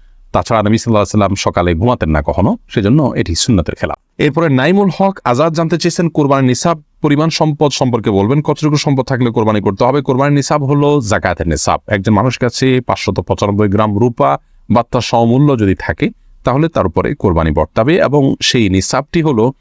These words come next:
আহ, বর্তমান বাজার মূল্য হিসাব করলে আপনার পাঁচশো পঁচানব্বই গ্রাম রূপার যে মূল্য আছে সেটি, সেটি হয়তো, আহ, চল্লিশ বা পঞ্চাশ হাজার টাকা বা তার কাছাকাছি ফিগারে থাকবে। অতএব আপনি, আহ,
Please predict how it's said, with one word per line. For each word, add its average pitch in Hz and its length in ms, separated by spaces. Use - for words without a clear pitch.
আহ, 87 300
বর্তমান 110 360
বাজার 101 240
মূল্য 104 220
হিসাব 110 300
করলে 135 380
আপনার - 260
পাঁচশো 110 220
পঁচানব্বই 98 420
গ্রাম 107 220
রূপার 156 300
যে 139 120
মূল্য 98 240
আছে 85 220
সেটি, 190 280
সেটি 156 260
হয়তো, 110 360
আহ, 85 560
চল্লিশ 95 360
বা 82 120
পঞ্চাশ 85 420
হাজার 101 300
টাকা 156 220
বা 139 120
তার 95 180
কাছাকাছি 113 680
ফিগারে 82 440
থাকবে। 80 540
অতএব 127 400
আপনি, 110 460
আহ, 85 520